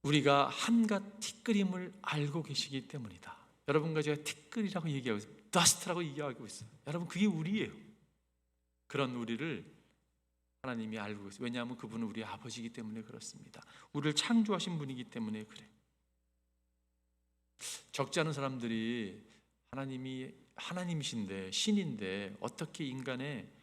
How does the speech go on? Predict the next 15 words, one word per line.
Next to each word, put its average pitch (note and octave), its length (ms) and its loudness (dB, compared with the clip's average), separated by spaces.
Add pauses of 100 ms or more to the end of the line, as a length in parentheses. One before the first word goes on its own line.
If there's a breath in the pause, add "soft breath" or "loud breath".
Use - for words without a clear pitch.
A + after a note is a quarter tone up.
(340 loud breath)
이런 B2 240 -2
것을 A2+ 400 -6 (320)
이해할 A2+ 280 -6
수가 A#2+ 200 -10
있겠어라고 A2+ 680 -8
생각하는 C3 420 -8
분이 A#2 140 -6
계실지 G#2+ 300 -6
모르겠어요. - 560 -12 (400 soft breath)
여러분, D#3+ 400 -6 (120)
히브리서 G#3 360 -2
이렇게 D3 200 -4
말씀하죠. A2 500 -4
우리의 C#3 200 0
대제사장은 B2 760 -2